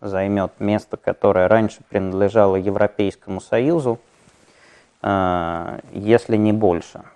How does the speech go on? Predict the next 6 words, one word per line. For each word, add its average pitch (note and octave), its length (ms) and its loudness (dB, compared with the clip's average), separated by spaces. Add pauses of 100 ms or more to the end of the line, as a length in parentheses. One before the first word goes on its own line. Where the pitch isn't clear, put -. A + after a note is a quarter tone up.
(180)
Э, G#2 220 -4
между C3 420 6
тем, F#3 460 4 (200)
э, G#2 520 2
российский A#2 500 2
экспорт E3+ 480 4